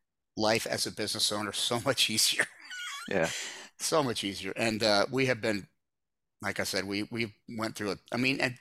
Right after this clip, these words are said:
Speaker 1: I mean, staff in the office too, same thing. You're interviewing, those values don't change whether you're an inspector, marketing person,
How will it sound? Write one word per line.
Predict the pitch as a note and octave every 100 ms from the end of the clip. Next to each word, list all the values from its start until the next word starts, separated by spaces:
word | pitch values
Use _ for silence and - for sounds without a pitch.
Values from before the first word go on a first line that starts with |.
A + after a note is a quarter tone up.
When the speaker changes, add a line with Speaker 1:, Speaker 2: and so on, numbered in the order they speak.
| - A#2+
Speaker 1:
I |
mean, | C3+ D3 D3
staff | - - C#3+ D3+
in | D3+
the | C#3+
office | D#3+ - -
too, | - C3
same | F2 A2+ B2
thing. | D#3 D3+ D#2+ F2
You're | G#2+ G#2 G#2
interviewing, | A#2+ C3+ B2 B2 B2
those | A2 G2+
values | A2 A2+ G#2+
don't | G2+ G#2
change | - G#2 G2
whether | G#2 F#2
you're | F2
an | D#2+
inspector, | F#2 - A#2 A2+ B2 A2+ G#2+ - - - -
marketing | G#2+ A2+ A2+ G#2
person, | A2+ G#2+ - G#2+